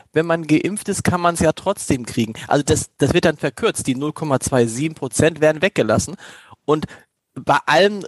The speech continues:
bei allem, was ich, natürlich sind diese Boosterimpfungen wichtig, aber wichtig, um die Verbreitung des Virus zu stoppen.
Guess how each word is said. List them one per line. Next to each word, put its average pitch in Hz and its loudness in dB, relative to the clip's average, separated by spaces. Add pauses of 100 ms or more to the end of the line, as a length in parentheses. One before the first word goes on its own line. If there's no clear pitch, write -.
bei 139 0
allem, 180 0
was 165 -2
ich, 160 -2
natürlich 147 0
sind - 0
diese 143 0
Boosterimpfungen 151 -4
wichtig, 165 -4 (180)
aber 156 2
wichtig, - 0 (100)
um 143 -8
die 131 -6
Verbreitung 135 0
des 110 -14
Virus 113 -6
zu - -14
stoppen. 123 -6